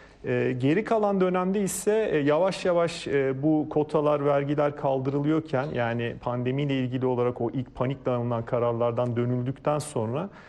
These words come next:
e, bu sefer, e, ekonominin bir diğer tarafından, para politikası tarafından gelen etkileri gördük global olarak. E, ciddi bir şekilde para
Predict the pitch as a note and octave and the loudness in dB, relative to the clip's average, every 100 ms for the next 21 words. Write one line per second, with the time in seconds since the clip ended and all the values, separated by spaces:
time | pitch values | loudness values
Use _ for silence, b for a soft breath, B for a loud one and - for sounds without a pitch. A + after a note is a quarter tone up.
0 | B B - - D#3 - E3 - F#3 F#3+ | B B -6 -2 -2 0 0 2 0 0
1 | - C3+ C3+ C3 A#2+ - C#3 D#3 D#3 E3 | 0 0 2 0 0 0 -2 0 0 0
2 | E3+ D#3 - D3+ D#3 D3+ C3+ A2+ A2+ A2 | 0 -2 0 2 2 2 0 0 -2 -4
3 | A2 - B2+ D3+ C#3 A#2+ - A#2 - - | -2 0 0 2 0 -2 -6 -6 -4 -4
4 | A#2 A2+ A#2+ A#2+ A#2 A#2+ C#3+ C#3 B2 - | -2 -2 -4 -2 -2 -2 -2 -2 -4 -2
5 | B2 B2+ A#2 G2 G2 - A2+ A2 B2 A2+ | 0 0 0 -2 -4 -4 0 2 2 0
6 | G2 G2+ C3+ - - B B B - - | 0 -2 -4 -8 -20 B B B -6 -2
7 | - - - - D#3 C3+ C3 E3 D3 C#3+ | 0 0 -2 -6 -6 -6 -4 -2 -2 0
8 | C#3+ C#3 C3 - B2+ | -2 0 0 0 0